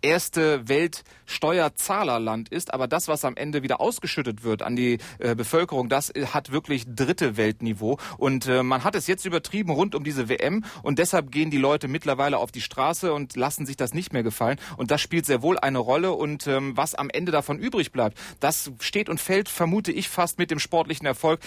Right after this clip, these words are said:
Ist die brasilianische Nationalmannschaft erfolgreich? Kann das wirklich dann nochmal irgendwie einen Schub geben, dass vielleicht Brasilien in ein besseres Licht sich selber rückt? Ähm, aber das muss man halt erstmal abwarten.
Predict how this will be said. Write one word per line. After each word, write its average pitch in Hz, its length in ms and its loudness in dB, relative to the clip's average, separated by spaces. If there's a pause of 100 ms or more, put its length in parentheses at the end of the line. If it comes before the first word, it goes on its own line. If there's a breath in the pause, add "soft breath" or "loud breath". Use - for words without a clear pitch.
(100 loud breath)
Ist 185 280 0
die 180 120 2
brasilianische 147 580 0
Nationalmannschaft 147 640 0
erfolgreich? 160 480 0 (280 loud breath)
Kann 175 180 0
das 127 220 0
wirklich 165 240 -2
dann 139 140 0
nochmal 147 280 0
irgendwie 143 400 0
einen 131 160 0
Schub - 300 -4
geben, 147 260 2
dass 131 160 2
vielleicht 135 340 -2
Brasilien 131 460 0 (160 loud breath)
in 139 100 -2
ein 120 140 2
besseres 135 380 2
Licht 135 260 -2
sich 123 140 -2
selber 131 380 4
rückt? 139 260 -4
Ähm, 127 340 0
aber 131 180 0
das 143 140 -2
muss 160 100 -6
man 156 120 0
halt 151 100 -2
erstmal 143 220 -4
abwarten. - 400 -8